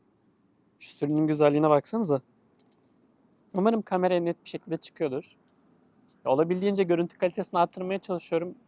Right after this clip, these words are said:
Hani iki K'da video çekiyorum. Ee, bitrate de çok yüksek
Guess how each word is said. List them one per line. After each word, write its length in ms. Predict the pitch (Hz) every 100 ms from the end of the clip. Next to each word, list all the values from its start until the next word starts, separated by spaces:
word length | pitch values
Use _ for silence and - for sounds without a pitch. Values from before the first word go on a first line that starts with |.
| _ -
Hani 140 | 135
iki 180 | 131 -
K'da 300 | 175 151 143
video 160 | 139
çekiyorum. 480 | 135 139 - 143 175 - _ _ _ _ _ _ _ _ _ _ -
Ee, 280 | 123 120 120
bitrate 380 | 143 165 156 185
de 60 |
çok 260 | 185 165 -
yüksek 300 | 151 - 208